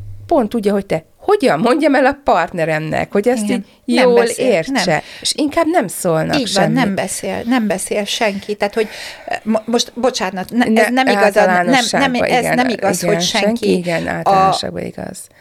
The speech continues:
Speaker 2: a, a, a kapcsolatok nagy többségében nem, nem beszélik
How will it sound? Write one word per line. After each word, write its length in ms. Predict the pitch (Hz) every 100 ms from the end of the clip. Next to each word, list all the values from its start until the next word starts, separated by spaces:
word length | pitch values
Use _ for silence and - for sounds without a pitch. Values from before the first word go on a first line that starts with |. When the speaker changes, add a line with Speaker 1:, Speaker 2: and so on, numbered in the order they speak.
| - 196 - - -
Speaker 2:
a, 60 |
a, 320 | 202 180 190 -
a 120 | -
kapcsolatok 880 | - 269 269 233 196 196 185 190 _ _
nagy 360 | - 214 240 254
többségében 960 | - 180 - 202 180 185 180 180 180 190
nem, 440 | 214 220 208 - _ - -
nem 480 | 214 240 220 185 196
beszélik 720 | 208 208 - 180 180 175